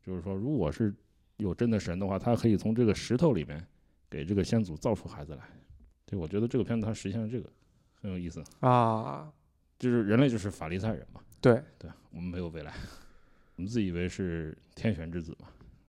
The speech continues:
Speaker 2: 就是所谓的那个最珍贵的东西，其实最后是从 K 身上
Speaker 1: 对。
Speaker 2: 迸发出来的。
Speaker 1: 对。
Speaker 2: 嗯。
Speaker 1: 就是说，你相信的东西造就了你。
Speaker 2: 是。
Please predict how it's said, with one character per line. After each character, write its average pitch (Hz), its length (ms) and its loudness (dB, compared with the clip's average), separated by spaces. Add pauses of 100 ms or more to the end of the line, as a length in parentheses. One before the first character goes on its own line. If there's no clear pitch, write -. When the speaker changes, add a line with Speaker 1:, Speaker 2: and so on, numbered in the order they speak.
(280)
Speaker 2:
就 208 140 8
是 175 60 10
所 127 200 6
谓 151 120 10
的 156 60 8
那 151 100 4
个 143 60 6
最 147 160 6
珍 156 160 4
贵 156 120 10
的 135 40 10
东 139 160 2
西， 135 80 4
其 131 220 2
实 139 160 4
最 147 160 6
后 139 160 8
是 123 100 2
从 127 200 -2
K 131 220 4
身 117 180 -2
上 123 280 -4 (360)
Speaker 1:
对。 156 120 0
Speaker 2:
迸 135 120 6
发 120 180 4
出 127 120 0
来 - 140 0
的。 - 140 -10 (180)
Speaker 1:
对。 - 120 -8 (100)
Speaker 2:
嗯。 131 280 -4
Speaker 1:
就 123 140 0
是 123 60 6
说， 147 180 6 (500)
你 78 140 -8
相 147 240 2
信 143 220 0
的 85 100 0
东 92 200 -4
西 - 120 -8
造 92 280 -4
就 98 140 -2
了 90 100 -4
你。 - 400 -14 (400)
Speaker 2:
是。 - 240 2